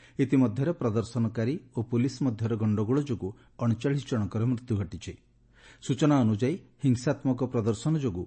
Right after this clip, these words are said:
ବାଂଲାଦେଶରେ ଟେଲିଭିଜନ ନ୍ୟୁଜ୍ ଚ୍ୟାନେଲର ପ୍ରସାରଣ ବନ୍ଦ ରହିଛି। ସେଠାରେ ଦୂରସଞ୍ଚାର ସେବା ବନ୍ଦ କରିଦିଆଯାଇଥିବା ବେଳେ ଅନେକଗୁଡ଼ିଏ ଖବରକାଗଜର ୱେବସାଇଟ୍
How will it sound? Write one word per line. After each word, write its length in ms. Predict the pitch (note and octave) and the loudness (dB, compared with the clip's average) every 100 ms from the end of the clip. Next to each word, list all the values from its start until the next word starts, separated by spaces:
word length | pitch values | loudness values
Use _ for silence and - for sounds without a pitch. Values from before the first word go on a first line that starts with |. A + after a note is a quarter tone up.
| - | -4
ବାଂଲାଦେଶରେ 640 | G2+ A#2 B2 C#3 D3+ - C#3+ | 0 2 2 0 -2 -2 -2
ଟେଲିଭିଜନ 600 | - A2 B2 C3+ B2 C3+ | 0 2 2 2 0 2
ନ୍ୟୁଜ୍ 300 | A2+ A#2 A#2+ | 2 2 0
ଚ୍ୟାନେଲର 340 | A#2 A2+ A2+ | 0 2 2
ପ୍ରସାରଣ 420 | G#2+ G#2 - A#2+ G2+ | -2 -6 -4 -2 -2
ବନ୍ଦ 260 | G2+ A#2 F#2+ | 0 0 0
ରହିଛି। 340 | F#2+ F#2 - - _ _ _ | -4 -6 -10 -16 _ _ _
ସେଠାରେ 380 | - A#2+ A#2 A2+ | -4 -2 0 0
ଦୂରସଞ୍ଚାର 640 | G#2 A2 A2 C3 B2+ C3 B2 | 0 -2 0 0 0 -2 -2
ସେବା 280 | B2+ A#2 E3 - - - | -4 -4 -6 -12 -16 -4
ବନ୍ଦ 240 | G#2+ C#3+ D3+ | 0 0 2
କରିଦିଆଯାଇଥିବା 720 | C3 A#2+ B2 A2 A2 - D#3 | 0 2 2 2 0 0 0
ବେଳେ 180 | A#2 F#2 - - - | 0 -4 -12 -10 0
ଅନେକଗୁଡ଼ିଏ 580 | B2 C#3 C#3+ A#2+ A#2 | 2 2 0 2 2
ଖବରକାଗଜର 760 | A#2+ - A2 A#2 A#2+ A2+ A2 A2 | 2 0 0 0 -2 -2 0 0
ୱେବସାଇଟ୍ 600 | F#2 A2 A2+ - C#3 D#3 | 2 0 0 -2 -4 -4